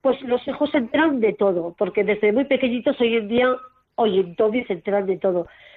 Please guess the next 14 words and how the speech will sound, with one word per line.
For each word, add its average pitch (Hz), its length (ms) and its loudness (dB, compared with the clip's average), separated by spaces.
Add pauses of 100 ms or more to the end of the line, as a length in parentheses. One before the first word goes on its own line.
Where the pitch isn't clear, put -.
(120)
Pero 254 180 2
es, 359 140 2 (100)
eh, 226 280 4
la 220 160 0
falta 269 360 0
de 226 160 0
diálogo 269 500 2
y 262 220 -4
cambiar 262 460 0 (100)
un 311 160 -8
poquito, 359 640 0 (460)
pues 240 220 2
eso 240 340 0
es, 190 140 -4